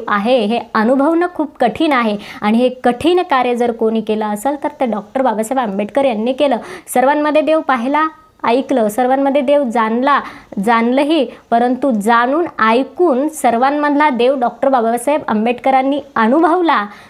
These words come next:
तो कुणामध्ये? तर पिण्याच्या पाण्यापासून ज्यांना वंचित ठेवल्या जात आहे हे पण देवच आहेत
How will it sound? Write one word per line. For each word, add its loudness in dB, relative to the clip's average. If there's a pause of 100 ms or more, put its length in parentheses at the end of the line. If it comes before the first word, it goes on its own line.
तो 0
कुणामध्ये? 0 (120)
तर 0 (160)
पिण्याच्या 0
पाण्यापासून 0
ज्यांना 0
वंचित -2
ठेवल्या 0
जात 0
आहे 2
हे 2
पण 0
देवच 0
आहेत -2